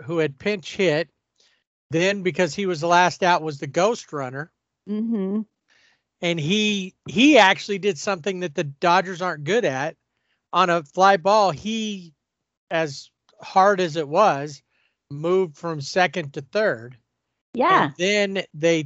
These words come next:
Speaker 1: took him out for a pinch runner, who was?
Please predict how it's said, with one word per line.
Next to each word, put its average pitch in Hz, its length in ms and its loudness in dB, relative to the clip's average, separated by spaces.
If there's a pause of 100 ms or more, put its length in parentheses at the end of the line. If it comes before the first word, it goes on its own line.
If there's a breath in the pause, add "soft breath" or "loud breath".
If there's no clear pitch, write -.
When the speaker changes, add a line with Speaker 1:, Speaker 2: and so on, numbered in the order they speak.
Speaker 1:
took 180 220 -4
him 170 180 -2
out 175 260 2
for 156 100 -2
a 147 60 -2
pinch 165 340 -4
runner, 156 500 -4
who 170 140 0
was? 160 560 2